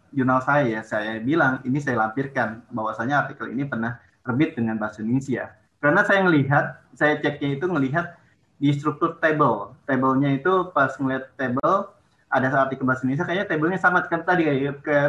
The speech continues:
mungkin kayak Bu Harisa, kayaknya gambar dan tabelnya agak mirip di mana gitu. Nah, pas saya cek, benar, ternyata ini artikel, artikelnya.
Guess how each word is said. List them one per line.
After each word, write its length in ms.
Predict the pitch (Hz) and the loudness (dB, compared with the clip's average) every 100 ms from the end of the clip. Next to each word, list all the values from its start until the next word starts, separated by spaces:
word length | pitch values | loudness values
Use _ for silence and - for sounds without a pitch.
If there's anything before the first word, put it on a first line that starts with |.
| 147 | 0
mungkin 360 | 156 151 165 | -4 -2 0
kayak 160 | 160 143 | 0 0
Bu 80 | 131 | 2
Harisa, 400 | 127 127 131 170 | 2 2 0 0
kayaknya 220 | 151 160 147 | 0 -2 0
gambar 240 | 120 135 135 | 2 4 2
dan 160 | 131 127 | 0 -2
tabelnya 400 | 135 135 175 - | -2 -2 -2 0
agak 240 | 143 135 | 0 2
mirip 280 | 135 160 160 | 2 2 0
di 120 | 139 | 2
mana 400 | 135 143 165 147 | 4 4 4 2
gitu. 320 | 123 - 107 - _ _ _ _ | 0 -6 -10 -12 _ _ _ _
Nah, 160 | - 123 | -2 2
pas 160 | 131 | 2
saya 240 | - 135 127 | 0 -2 -2
cek, 160 | 165 | -4
benar, 400 | 151 151 175 143 - | 0 4 6 4 0
ternyata 300 | 123 127 151 | -2 0 -2
ini 160 | 151 | 0
artikel, 400 | 131 - 127 120 117 113 - | 0 -2 -8 -4 -4 -4 -6
artikelnya. 640 | 131 123 127 123 107 | -8 -6 -4 -2 -2